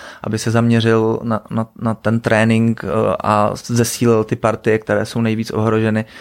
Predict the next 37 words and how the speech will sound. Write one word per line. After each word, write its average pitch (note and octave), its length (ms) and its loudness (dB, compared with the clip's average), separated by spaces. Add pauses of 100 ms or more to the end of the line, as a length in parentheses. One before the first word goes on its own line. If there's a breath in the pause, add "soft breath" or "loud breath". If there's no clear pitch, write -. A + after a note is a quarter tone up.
(260 loud breath)
Takže A2 560 2 (200)
teďka, A2+ 380 0
kdy-, A2+ 300 -2
když A#2 260 0 (520)
o-, A#2+ 140 -2
odhlédneme A#2+ 640 2
od A2+ 140 -4
toho B2 160 0
profesionálního A#2 800 -2
sp-, - 240 -14
sportu, A#2+ 420 -2
kde A2+ 140 -2
ten A#2+ 200 -2
kondiční A#2 600 0 (160)
trenér A#2 440 2
daného A#2 380 2
mužstva A#2 300 -2
na A2 100 -2
to A2+ 140 -2
určitě A#2+ 380 -2
reaguje A#2 480 2 (380 loud breath)
a - 80 -6
určitě A#2 380 0
ten A#2 180 0
plán A2+ 280 2
mění, A#2 420 2 (400 loud breath)
tak G#2+ 180 -2
pro - 160 0
ty, A#2 260 0 (340 loud breath)
pro A2+ 160 0
ty, A2 640 2 (260)
eh, - 40 -8
třeba A2 280 -4
mladší A2+ 380 0
kategorie, A2+ 560 0
které, A2 340 0
kteří, A2 400 -2